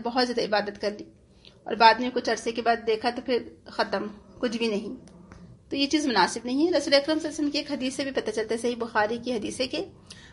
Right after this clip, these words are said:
اللہ تعالیٰ کو وہ عمل بہت محبوب ہے جو تھوڑا ہو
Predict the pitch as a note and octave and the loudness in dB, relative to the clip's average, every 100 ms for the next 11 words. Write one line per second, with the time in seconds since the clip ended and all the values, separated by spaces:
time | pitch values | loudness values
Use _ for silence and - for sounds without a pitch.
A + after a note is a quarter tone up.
0 | - A#3+ C4 D4 D4+ D4+ D4+ B3+ C4 - | -4 0 2 2 2 2 0 2 2 2
1 | C4 C4+ A3 A3 A3 B3+ C4 C4 A3+ A#3 | 0 -2 -2 -4 2 0 0 -4 0 0
2 | A#3 D4 - - - - B3 B3+ - C#4 | 2 -2 -4 -20 -20 -8 0 0 4 8
3 | C#4 D4 E4 | 12 10 8